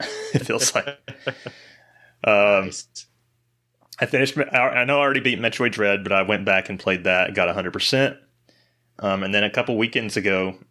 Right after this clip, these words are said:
Speaker 1: uh, Lauren came over, or she flew down to visit us, and we started Life is Strange, True Colors, and Dark Pictures Anthology, House of Ashes with her.
Speaker 2: Nice.
Speaker 1: Uh, I know you finished House of Ashes.
Speaker 2: Yes.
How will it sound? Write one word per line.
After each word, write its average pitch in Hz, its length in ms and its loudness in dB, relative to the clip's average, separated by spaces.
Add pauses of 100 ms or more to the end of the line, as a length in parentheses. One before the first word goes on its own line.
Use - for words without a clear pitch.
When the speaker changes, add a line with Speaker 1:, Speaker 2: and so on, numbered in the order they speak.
(720)
Speaker 1:
uh, 95 380 4
Lauren 98 400 2
came 92 240 -6
over, 85 420 -4
or 98 220 -4 (160)
she - 160 -2
flew 95 180 -4
down 87 200 -2
to 82 40 -12
visit 85 220 -2
us, - 320 -4 (420)
and 90 400 0
we 90 100 -2
started 95 360 0
Life 92 240 0
is - 80 -6
Strange, 90 640 -4 (200)
True - 260 0
Colors, 90 680 -2 (260)
and 90 640 -2 (100)
Dark 95 240 -2
Pictures 98 300 -4
Anthology, 87 580 -2
House 95 260 0
of 101 80 0
Ashes - 600 -2 (280)
with 95 120 -4
her. 85 280 -2 (140)
Speaker 2:
Nice. - 480 -12 (400)
Speaker 1:
Uh, - 60 -4 (120)
I 92 100 2
know 104 80 2
you 95 180 0
finished 87 340 -4
House 90 240 -2
of 87 60 -8
Ashes. 87 560 -4 (360)
Speaker 2:
Yes. 85 640 0